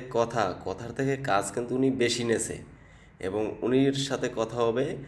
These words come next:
আপনার কোনো কনসেলফিম থাকতে পারবে না এবং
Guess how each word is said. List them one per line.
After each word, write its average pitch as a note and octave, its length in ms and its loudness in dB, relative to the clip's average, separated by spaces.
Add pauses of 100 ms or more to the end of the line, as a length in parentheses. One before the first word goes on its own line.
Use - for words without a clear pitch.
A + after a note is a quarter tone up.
(340)
আপনার G2+ 380 -4
কোনো F#2+ 220 -4
কনসেলফিম G#2+ 720 0
থাকতে B2 320 -6
পারবে C3+ 180 -6
না F#3 120 0 (580)
এবং F#2+ 160 -2